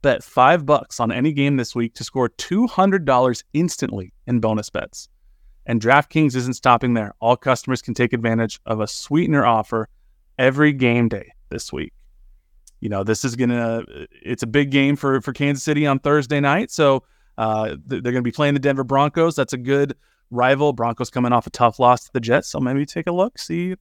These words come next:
uh, a, a healthy Travis Kelce's playing. You might be able to get a little, uh, little bets on the, the Kansas City Chiefs there. Join, uh, Travis Tay Tay mania there. But, uh, get in on the game day greatness. Download the DraftKings Sportsbook app now and use code K C S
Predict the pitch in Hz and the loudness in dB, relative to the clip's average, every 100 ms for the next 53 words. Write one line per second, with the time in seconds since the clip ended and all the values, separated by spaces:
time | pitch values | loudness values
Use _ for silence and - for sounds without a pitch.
0 | - 180 185 180 151 - 127 - 117 143 | -2 2 4 2 -2 -8 -10 -8 0 0
1 | - - 160 156 - 170 - 170 185 185 | 0 0 2 2 2 0 0 -4 0 2
2 | 175 147 139 143 143 143 147 143 147 147 | 2 0 0 0 0 0 0 0 0 0
3 | 156 156 156 156 156 156 170 - 170 170 | 0 0 0 -2 -2 0 0 2 2 2
4 | 165 - 170 160 - 160 - 175 - 175 | 0 -4 -4 -4 -4 -10 -6 -6 -2 -2
5 | 202 _ _ - 143 147 139 135 - 147 | -2 _ _ -4 -2 0 -2 -6 -4 -2
6 | 147 - 151 147 156 156 165 _ _ _ | -2 -4 -4 -2 0 -2 -4 _ _ _
7 | _ _ - 139 151 165 165 165 180 156 | _ _ -4 0 2 4 4 4 4 4
8 | 147 147 127 151 208 220 208 170 175 190 | 4 2 2 2 4 4 2 2 0 0
9 | 190 190 170 139 165 - - - - _ | 0 0 -2 0 0 0 -10 -18 -20 _
10 | _ 143 151 165 143 123 147 165 _ 165 | _ -2 0 0 -2 -2 0 0 _ -2
11 | 170 165 - - 151 175 - 160 160 147 | 0 0 -6 0 0 0 0 0 2 -2
12 | 151 127 139 147 120 127 127 - 139 139 | -2 -2 0 0 0 -2 -4 -2 -2 -4
13 | - - 156 160 - 170 143 147 - | -6 -6 -4 -4 -2 -2 0 -2 -2